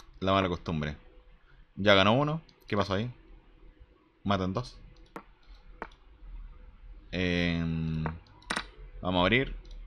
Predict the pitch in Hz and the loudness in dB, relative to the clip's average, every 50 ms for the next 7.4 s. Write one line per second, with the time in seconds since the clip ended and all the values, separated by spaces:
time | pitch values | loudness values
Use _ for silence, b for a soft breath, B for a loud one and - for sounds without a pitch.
0 | - - - - - - - - - - - - - - - - - - 87 85 | -14 -14 -14 -14 -14 -16 -16 -16 -18 -20 -20 -20 -20 -20 -20 -16 -8 -6 -4 -2
1 | 85 85 82 113 120 123 110 - - _ - - - - - - - _ _ - | -2 -2 -2 -2 -2 -2 -4 -6 -12 _ -20 -20 -20 -20 -20 -20 -20 _ _ -20
2 | - _ - - _ _ - - - - - - - - - - - - - - | -20 _ -20 -20 _ _ -20 -20 -20 -20 -20 -20 -20 -20 -14 -14 -14 -14 -14 -18
3 | - - - - - B B B B B B - 107 101 104 127 151 170 165 - | -18 -18 -18 -16 -10 B B B B B B 6 8 8 10 10 6 6 6 4
4 | 160 160 - 160 170 170 - 196 190 196 196 - - - 107 - - 120 120 123 | 2 4 4 4 4 4 2 2 2 2 0 -2 -4 -6 -4 0 4 4 6 6
5 | 123 123 127 123 139 131 123 120 127 127 123 127 - 98 78 - - - - - | 6 4 2 2 2 2 4 4 4 4 4 2 2 0 0 -2 -4 -20 -20 -20
6 | - _ - _ _ _ _ - - - - - - - - 123 127 135 123 123 | -20 _ -20 _ _ _ _ -20 -20 -20 -18 -16 -8 -2 -2 0 2 2 0 0
7 | - 127 117 95 78 - - 76 | 2 6 6 6 6 6 0 -6